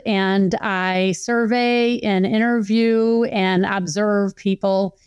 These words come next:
taking trips, and s-, particularly spending time in nature in parks. And I've done several, um, extended diary studies where we're asking people questions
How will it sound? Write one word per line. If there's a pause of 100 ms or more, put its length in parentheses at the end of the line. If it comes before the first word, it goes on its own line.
(180)
taking
trips,
and
s-,
particularly
spending
time
in
nature
in
parks. (640)
And
I've
done
several,
um,
extended
diary
studies
where
we're
asking
people
questions